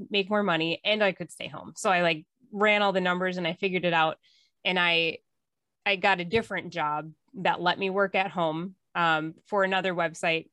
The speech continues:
design agency, doing social media and search engine optimization for a different agency. But I was able to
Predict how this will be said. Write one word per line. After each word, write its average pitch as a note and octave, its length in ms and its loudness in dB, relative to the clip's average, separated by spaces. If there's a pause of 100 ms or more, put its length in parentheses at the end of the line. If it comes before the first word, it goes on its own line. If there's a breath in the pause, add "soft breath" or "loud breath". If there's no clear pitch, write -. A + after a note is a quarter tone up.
design E3 400 -2
agency, D#3+ 680 -4 (300 loud breath)
doing F3+ 240 2
social F3+ 360 0
media E3+ 360 0
and D#3+ 280 0
search F3 280 -6
engine F3 240 -2
optimization D#3+ 720 -4
for D#3+ 100 -2
a D#3 80 -2
different G3+ 300 0
agency. E3+ 400 -2
But F3 100 0
I E3+ 80 4
was F3 140 -2
able G3 300 2
to F3 440 -4